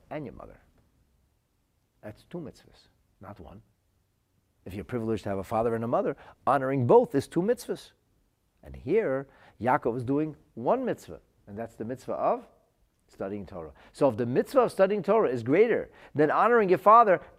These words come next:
and your mother, then it's telling us that the mitzvah of Torah, Talmud Torah, is not just keneged kulam for mother or father, or father or mother,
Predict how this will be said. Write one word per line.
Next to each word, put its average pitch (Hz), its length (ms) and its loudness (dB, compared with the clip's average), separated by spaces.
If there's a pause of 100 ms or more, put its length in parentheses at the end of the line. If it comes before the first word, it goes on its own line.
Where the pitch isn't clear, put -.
(120)
and 392 320 8
your 427 160 6
mother, 311 640 6 (840)
then 147 140 0
it's 147 160 -4
telling 247 340 6
us 180 320 4 (240)
that 139 140 6
the 147 80 8
mitzvah 190 400 4
of 143 240 6
Torah, 233 400 8
Talmud 202 420 4
Torah, 233 400 8 (160)
is 151 100 -2
not 240 220 2
just 233 240 4
keneged 208 440 2
kulam 233 460 4 (160)
for 180 460 8 (380)
mother 170 520 6 (220)
or 294 300 10
father, 311 560 6
or 190 160 4
father 240 400 6
or 370 260 8
mother, 311 380 8